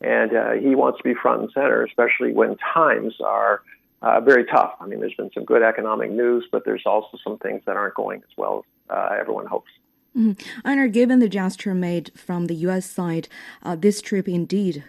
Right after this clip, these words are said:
Speaker 2: is crucial for the two nations and has captured global tension. Uh, what issues do you anticipate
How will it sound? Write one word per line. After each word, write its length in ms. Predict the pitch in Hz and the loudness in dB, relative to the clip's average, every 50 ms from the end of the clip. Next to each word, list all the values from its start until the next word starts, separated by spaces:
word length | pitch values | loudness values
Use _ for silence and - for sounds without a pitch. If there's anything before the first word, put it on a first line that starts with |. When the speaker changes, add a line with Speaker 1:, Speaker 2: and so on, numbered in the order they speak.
| - - _ | -20 -8 _
Speaker 2:
is 160 | 170 165 - | -6 -6 -6
crucial 540 | - - - 247 247 226 - - 185 160 151 | -8 -8 -2 0 2 2 2 0 -4 -4 -4
for 400 | - - 170 170 160 156 156 156 | -6 -6 -4 -4 -2 -2 -2 -4
the 160 | - - 160 | -4 -6 -6
two 180 | 135 - - 175 | -6 -2 -2 0
nations 520 | 165 165 175 185 185 - 185 151 147 - | 0 2 0 0 0 -2 -4 -4 -4 -6
and 200 | - 156 160 156 | -8 -8 -6 -6
has 180 | 151 160 156 - | -6 -8 -10 -12
captured 600 | - - 190 175 170 - - - 175 160 147 - - - - - _ - | -12 -12 -10 -10 -10 -10 -6 -4 -4 -4 -4 -6 -10 -18 -20 -20 _ -6
global 360 | - 170 185 180 208 190 185 | -2 -2 0 2 2 0 0
tension. 500 | - - 165 165 - - 170 139 120 - - - - - - _ - | 0 -2 -4 -4 -2 -4 -4 -4 -4 -6 -10 -16 -18 -18 -14 _ -6
Uh, 100 | 180 170 | -4 0
what 240 | 160 220 - - - | 0 0 0 2 2
issues 400 | 294 320 339 - - 269 220 - | 0 0 0 2 2 2 2 2
do 160 | 175 - 190 | 0 0 0
you 100 | 185 196 | 0 0
anticipate 720 | - 175 175 175 202 190 - 190 - 180 151 143 139 139 | 0 -2 0 0 -2 -2 -4 -6 -4 -4 -4 -4 -6 -8